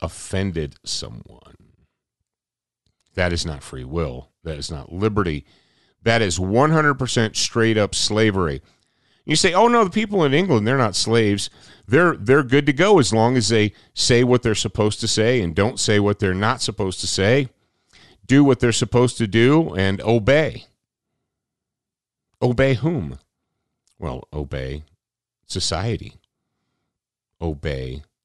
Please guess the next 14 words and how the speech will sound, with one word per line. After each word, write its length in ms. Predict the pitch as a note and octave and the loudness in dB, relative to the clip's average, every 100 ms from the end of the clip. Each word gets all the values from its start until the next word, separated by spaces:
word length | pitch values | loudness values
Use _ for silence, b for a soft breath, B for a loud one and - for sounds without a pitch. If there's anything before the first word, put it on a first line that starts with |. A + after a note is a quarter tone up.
| - | -14
the 100 | D#2+ | -8
government. 640 | - G#2 F2 G#1 - - - _ _ _ _ _ _ | -4 -4 -6 -14 -18 -20 -20 _ _ _ _ _ _
Obey 640 | F2+ E2 D2+ D#2 C#2+ C2+ D2+ _ _ _ _ | -6 -6 -4 -6 -6 -10 -14 _ _ _ _
the 140 | D#2+ | -8
system 540 | - - C3 - C#2+ C#2+ | -4 -2 -2 -4 -6 -8
that 160 | C#2+ | -8
has 100 | C#2+ | -8
been 140 | C#2+ D#2+ | -8 -10
put 180 | - F#2+ | -8 -6
in 140 | E2 | -8
place 420 | - F#2+ F#2 D2 - | -10 -8 -6 -6 -8
to 120 | E2+ | -10
control 520 | - B1 - F#2 E2 | -12 -12 -10 -10 -12
them. 220 | - - | -18 -20